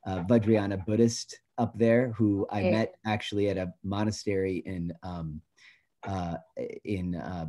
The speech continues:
Speaker 1: Bodh Gaya. And,
Speaker 2: Mm-hmm.
Speaker 1: uh, and then I spent a lot of time in Sikkim, which I realize isn't technically West Bengal and culturally very different, but.
Speaker 2: Yeah, that's right. Yeah. Wow.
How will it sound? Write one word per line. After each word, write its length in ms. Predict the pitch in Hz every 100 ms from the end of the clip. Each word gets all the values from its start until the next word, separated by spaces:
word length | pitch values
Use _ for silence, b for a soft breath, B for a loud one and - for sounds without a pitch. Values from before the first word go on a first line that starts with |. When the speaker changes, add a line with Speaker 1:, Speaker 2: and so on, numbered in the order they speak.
| 90
Speaker 1:
Bodh 200 | 120 90
Gaya. 480 | 101 113 104 76 107 - _ _ b b _ -
And, 440 | 104 104 104 254
Speaker 2:
Mm-hmm. 80 | 262
Speaker 1:
uh, 260 | 269 95 90 - -
and 120 | 131
then 60 | 160
I 40 |
spent 220 | 160 151
a 20 | 131
lot 120 | 123
of 60 |
time 140 | 131 113
in 100 | 95
Sikkim, 360 | - 123 95
which 160 | 92 110
I 60 | 104
realize 400 | 107 104 92 92
isn't 220 | 87 82
technically 420 | - - 80 80
West 240 | 85 85
Bengal 320 | 85 80 82 82
and 140 | 80
culturally 380 | 85 80 - 78
very 200 | 78 76
different, 380 | 71 67 62 - -
but. 160 | - _ _ _ 233
Speaker 2:
Yeah, 320 | 220 190 175
that's 320 | 185 185 -
right. 180 | - - -
Yeah. 180 | - - - _ _ - - _ 175 -
Wow. 320 | 208 - -